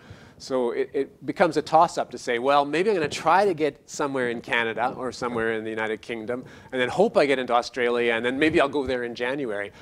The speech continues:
Or I'm just gonna apply to Australia only and forget about any other universities." So it's a tough decision. You have to make your mind up pretty early about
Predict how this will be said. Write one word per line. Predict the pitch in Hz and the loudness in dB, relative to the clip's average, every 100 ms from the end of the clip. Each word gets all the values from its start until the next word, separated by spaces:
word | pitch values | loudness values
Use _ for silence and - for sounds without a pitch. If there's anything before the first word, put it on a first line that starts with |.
| - | -2
Or | 156 185 170 | 6 8 8
I'm | 175 160 | 4 2
just | 175 - | -2 2
gonna | 185 | 2
apply | - 165 | 4 4
to | 147 | 4
Australia | 143 - 160 139 135 | 0 0 -2 0 -2
only | 139 147 123 | -2 -2 -4
and | 113 | -6
forget | - 131 139 156 | -8 -2 2 2
about | 131 120 | 0 -2
any | 117 113 | -4 -6
other | 113 131 | -6 -6
universities." | 110 98 101 95 98 - - - | -8 -10 -14 -14 -18 -18 -20 -8
So | 160 | -4
it's | 151 | -4
a | |
tough | 143 - 214 214 - | -6 2 2 2 -6
decision. | - 170 151 107 90 - - | -6 -4 -4 -6 -12 -16 -2
You | 151 | 2
have | 196 - | 2 2
to | 190 | -2
make | 165 165 | -2 -2
your | 151 | 0
mind | 147 135 | 2 2
up | 123 - | -2 -6
pretty | - 175 156 | -6 -2 2
early | 139 143 131 104 - - - | 2 2 0 -2 -6 -20 -12
about | 131 120 113 - | -4 0 -2 -2